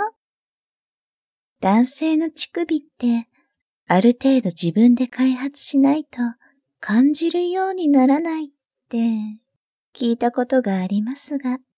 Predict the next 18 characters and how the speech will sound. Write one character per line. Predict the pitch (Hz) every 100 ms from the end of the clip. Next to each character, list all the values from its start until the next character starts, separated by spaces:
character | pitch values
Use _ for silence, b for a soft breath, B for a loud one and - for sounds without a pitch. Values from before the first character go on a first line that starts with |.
| _ _ _ _ _ _ _ _ _ _ _ -
患 | 196 196 196
者 | 214
さ | - 220 214
ん |
は | 208
こ | - 202 196
っ |
そ | - - - 240
り | 311
開 | - 233 226
発 | 247 277 285
し | 311
て | - 320
る | 339
の | 370 381
か | 349
し | - 339
ら？ | 294 302